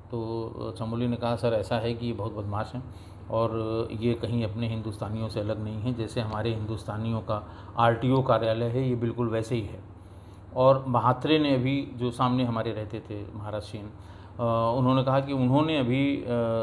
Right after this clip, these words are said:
दस दिन पहले, अ, उनको भी पहली बार में fail किया था और, अ, अभी उन्होंने, अ, अपना, उनका बना दिया है। एक मिनट, ज़रा उनसे चल के हम लोग पूछते हैं। तो उनके पास गए,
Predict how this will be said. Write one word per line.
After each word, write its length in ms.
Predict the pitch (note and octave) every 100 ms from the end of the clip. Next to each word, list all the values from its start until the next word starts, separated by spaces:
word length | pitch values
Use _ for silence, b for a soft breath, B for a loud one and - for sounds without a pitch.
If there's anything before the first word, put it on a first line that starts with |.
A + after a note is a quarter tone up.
| A2+
दस 160 | C3 B2
दिन 140 | C3+
पहले, 340 | C3 A2+ A#2+ B2
अ, 140 | - - A2 G#2+ G#2 A2 A#2+
उनको 220 | C3+ C3 C3
भी 100 | A#2+
पहली 280 | B2 A#2
बार 200 | A2+ A2
में 100 | A2+
fail 220 | G2+ A2 G#2
किया 220 | G#2+ G2+
था 220 | A#2 B2+ B B B B -
और, 240 | A#2 A#2+ A#2+
अ, 1120 | A#2 A#2 A2+ A#2 - A2+ G#2+ G#2+ - - -
अभी 280 | A2 B2 B2
उन्होंने, 580 | B2 B2+ C3 A#2+ G#2+ - - B B B -
अ, 320 | A2 G#2+ G#2 -
अपना, 340 | A#2 B2 A2+
उनका 280 | A#2+ C3+ C3+
बना 240 | A2+ G#2+ G#2
दिया 260 | G#2 G#2
है। 140 | G#2 B2 B B -
एक 120 | B2+ A#2+
मिनट, 200 | C3 B2
ज़रा 180 | B2+
उनसे 240 | A#2 A#2 B2+
चल 180 | A2+ G#2
के 120 | G#2
हम 100 | G2+
लोग 160 | G2+
पूछते 360 | F#2+ G#2 F#2+ G2
हैं। 100 | - - - B B B B -
तो 280 | C3+ C3 C3
उनके 300 | C3 C3+ C3+
पास 300 | C#3 C3+ C3
गए, 260 | C3+ C3+